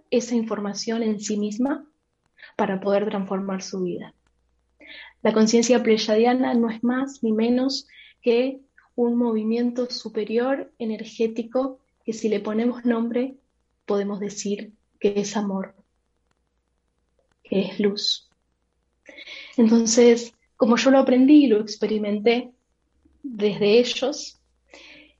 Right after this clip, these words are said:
lo enseño, lo explico y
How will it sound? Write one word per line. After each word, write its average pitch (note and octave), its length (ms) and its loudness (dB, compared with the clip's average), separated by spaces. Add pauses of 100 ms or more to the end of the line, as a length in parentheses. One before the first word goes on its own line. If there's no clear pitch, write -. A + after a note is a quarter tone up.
lo G3+ 140 2
enseño, A#3+ 600 0
lo G#3 80 -4
explico B3+ 800 -2 (100)
y G3 800 -8